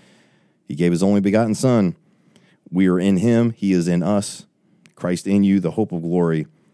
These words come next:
Here it is, "the lively hope by the resurrection of Jesus Christ from the dead, to an inheritance incorruptible and undefiled, and that fadeth not away." There's not a, a destroying of that, and then all of a sudden a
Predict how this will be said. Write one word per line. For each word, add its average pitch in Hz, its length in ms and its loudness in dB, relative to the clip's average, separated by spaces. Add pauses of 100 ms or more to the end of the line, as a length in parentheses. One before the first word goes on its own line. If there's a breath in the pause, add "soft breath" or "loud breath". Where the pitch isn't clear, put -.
(440 soft breath)
Here 92 240 0
it 87 80 2
is, 78 400 0 (140)
"the 80 80 -4
lively 95 380 2
hope 101 180 0
by 85 100 -2
the 80 80 -2
resurrection 90 580 -2
of 82 60 -2
Jesus 82 300 -6
Christ - 260 -12
from 104 160 -2
the 85 80 0
dead, 78 400 -4
to 110 140 -2
an 95 80 0
inheritance 127 960 -2 (100)
incorruptible 104 960 0
and 87 140 -4
undefiled, 82 720 -2 (420 soft breath)
and 82 140 -6
that 78 100 -4
fadeth 85 400 -4
not 82 240 -2
away." 82 380 -2 (720)
There's 78 160 -6
not 92 180 0
a, 82 200 0 (640 soft breath)
a 85 100 -2
destroying 123 800 0
of 101 380 0
that, 107 300 -2
and 85 160 -4
then 82 140 0
all 85 160 0
of 82 80 -4
a 82 60 -6
sudden 85 560 -2 (1000 soft breath)
a 78 440 -4